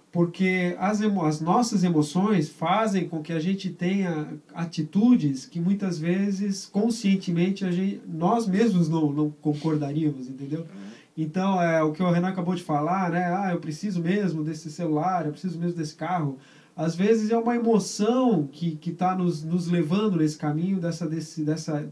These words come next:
Speaker 1: pseudo-decisão, uma, um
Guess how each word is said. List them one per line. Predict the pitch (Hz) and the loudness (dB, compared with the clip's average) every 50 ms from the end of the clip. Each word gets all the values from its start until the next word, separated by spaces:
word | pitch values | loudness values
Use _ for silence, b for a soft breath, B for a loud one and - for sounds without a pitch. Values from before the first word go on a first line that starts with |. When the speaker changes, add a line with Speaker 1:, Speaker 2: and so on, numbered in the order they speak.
| - - _ | -16 -20 _
Speaker 1:
pseudo-decisão, | - - - - 190 190 170 165 156 151 160 151 - 151 139 139 175 196 214 160 147 b b b b b b b b | -20 -10 -4 -2 0 0 0 -2 -2 -2 -2 -4 -4 -8 -4 -2 -2 -2 -2 -2 -6 b b b b b b b b
uma, | - 165 175 190 196 196 196 196 190 | -8 -4 -2 0 0 0 0 0 -2
um | 185 | -2